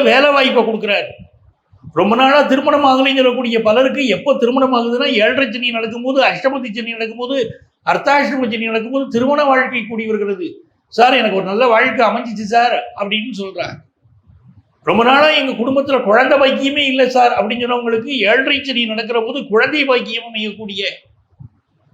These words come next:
பல ஜாதகங்களை நான் பார்க்கிறேன். அப்ப இந்த சனி பகவான் அற்புதமான பலன்களை தருகிறார்.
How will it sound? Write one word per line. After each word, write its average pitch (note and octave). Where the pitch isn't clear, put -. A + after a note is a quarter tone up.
பல A3
ஜாதகங்களை C#4
நான் G#3
பார்க்கிறேன். F#3+
அப்ப -
இந்த F#3+
சனி G#3+
பகவான் C#4
அற்புதமான C4
பலன்களை A#3+
தருகிறார். G3